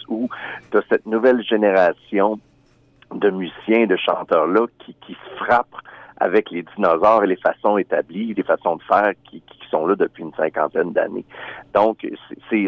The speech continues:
c'est cette espèce de résistance-là qu'on, qu'on subit en ce moment. Et quand ça va casser, quand ça va se faire, je crois que c'est quelque chose de nouveau qui va, qui va arriver. Parce que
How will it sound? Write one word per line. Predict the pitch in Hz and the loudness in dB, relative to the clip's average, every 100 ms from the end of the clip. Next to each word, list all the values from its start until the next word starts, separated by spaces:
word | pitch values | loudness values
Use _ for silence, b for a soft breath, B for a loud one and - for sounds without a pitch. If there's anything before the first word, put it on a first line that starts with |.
| - | -2
c'est | - - | -4 -2
cette | 104 | -2
espèce | 117 - 143 131 | -2 0 0 2
de | 104 | 0
résistance-là | 110 120 110 - 117 104 - - 147 - _ | 0 -4 -4 -4 0 0 -2 -2 -2 -2 _
qu'on, | - 92 - | -2 0 0
qu'on | - 87 80 - | -2 -2 -2 -6
subit | - 80 110 | -8 -4 -2
en | 107 87 | -2 -2
ce | - | -4
moment. | 82 78 101 B B B B B - | -4 -2 -6 B B B B B -4
Et | 98 _ - | -4 _ -2
quand | 143 160 | 0 2
ça | 120 | 2
va | 87 - | 2 2
casser, | 95 73 - - 98 - b b b _ - | 2 2 0 -8 -10 -10 b b b _ -2
quand | 120 - | -2 2
ça | 80 | 0
va | 71 | 0
se | - | -2
faire, | - 98 104 87 - | 0 2 2 0 -6
je | |
crois | - 101 | 0 -2
que | - | -2
c'est | - | -8
quelque | 87 82 82 | -8 -4 -2
chose | - 98 | 0 0
de | 87 | 0
nouveau | 80 87 82 92 | 0 -2 0 -2
qui | - - | -4 -8
va, | 80 - | -6 -6
qui | - | -8
va | 78 73 | -4 -4
arriver. | 71 71 82 | -4 -8 -6
Parce | - - | -6 -6
que | - | -2